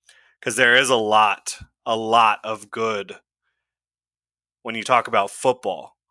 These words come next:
There's a lot of good in this coaching staff. And I will say, I don't think that Doyle is going to bring racism into the Jaguars program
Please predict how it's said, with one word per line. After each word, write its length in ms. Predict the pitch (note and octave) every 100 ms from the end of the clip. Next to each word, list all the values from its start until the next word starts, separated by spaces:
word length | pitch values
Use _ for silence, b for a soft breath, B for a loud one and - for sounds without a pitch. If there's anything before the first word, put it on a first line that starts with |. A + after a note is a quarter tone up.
| _ _ _ _ _ _ _ -
There's 200 | A#2 B2
a 60 | A2+
lot 320 | G#2 A2+ A2
of 120 | G2+
good 200 | A2 G#2
in 100 | G2+
this 180 | G2 -
coaching 440 | - G2+ - F#2+
staff. 500 | - F#2 C#2 - - _ _ _ _ _ _ _ _ _ _ -
And 380 | A2+ A2 G#2+ G#2
I 320 | A2 A2+ B2+
will 300 | B2 C3+ C#3+
say, 360 | - B2 A2+
I 200 | A2+ A2
don't 360 | A#2+ B2 C3+ -
think 300 | C3 A#2+ -
that 460 | A2+ G#2+ G2+ - - _ _ A2 -
Doyle 440 | A#2 A#2 A#2 A2
is 140 | G#2
going 340 | - G#2+ A2 A2+
to 120 | A#2
bring 400 | F#2 G2+ G#2+ A2
racism 720 | G#2+ G2+ A2 - A2+ A2+ G2+
into 220 | G2+ G#2 G#2
the 100 | G2+
Jaguars 640 | G2 G2+ G#2 A2 G2+ F#2+
program 720 | - G#2 G#2 A#2+ C#3 D3 D3